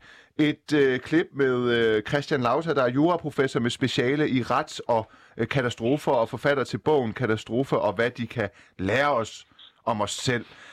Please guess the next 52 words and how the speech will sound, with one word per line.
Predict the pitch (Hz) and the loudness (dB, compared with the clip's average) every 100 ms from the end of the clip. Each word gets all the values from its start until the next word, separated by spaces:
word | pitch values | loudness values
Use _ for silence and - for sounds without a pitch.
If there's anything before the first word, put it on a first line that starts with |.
| - - - | -20 -18 -2
Øh, | 135 127 135 | 0 2 0
jeg | 151 | -2
spurgte | - 170 196 - | -2 -2 -2 -2
Christian | 165 - 143 | -4 0 0
Lauter | 131 151 165 147 127 | 0 0 0 0 0
faktisk | - 160 - - | -2 -6 -6 -4
for | 180 | -2
halvandet | 156 147 175 202 | 2 2 2 2
år | 151 | 2
siden, | 131 - 151 | 0 -2 -2
interviewede | 151 - 139 151 135 | -2 -2 2 2 2
ham | 110 | -2
på | 117 | -2
et | 110 | 0
andet | 147 190 | 0 0
medie, | 170 147 117 117 | -2 -2 0 0
hvor | 131 | 2
jeg | 120 | 0
talte | 135 147 151 | 0 -2 -2
med | 151 | -2
ham | 143 123 | -2 -2
om | 127 127 - | -2 -2 -4
epidemiloven, | 139 147 175 214 147 98 95 | 0 2 2 2 0 -2 -2
hvor | 120 | -2
han | 117 113 | 0 -2
sagde, | 139 127 147 - - - - - - _ - | 0 0 0 -6 -20 -20 -20 -20 -20 _ -4
der | 120 | -2
er | 123 | 0
ikke | 156 165 | -2 0
noget | 160 170 175 127 | 2 4 4 2
at | 101 | 0
være | 98 | -2
bange | - 117 131 | -2 -4 -4
for | 117 | -4
lige | 101 101 117 117 | -4 -2 0 2
nu, | 170 208 | 4 2
men, | 156 120 104 95 | 0 -2 -2 -2
men, | 107 104 98 | -2 -2 -2
men | 110 107 | -2 -2
man | 104 | -4
skal | - | -4
helt | 120 180 - | -2 -2 0
klart | 151 120 123 | 0 0 0
have | 131 | -2
et | 110 | -2
vågent | 113 127 135 | 0 0 2
øje | 127 156 | 0 0
på, | 139 120 | 0 -2
at | 113 104 - - | 0 -4 -4 -2
den | 107 | 0
ikke | 113 110 | -2 -4
bliver, | 95 82 | -4 -4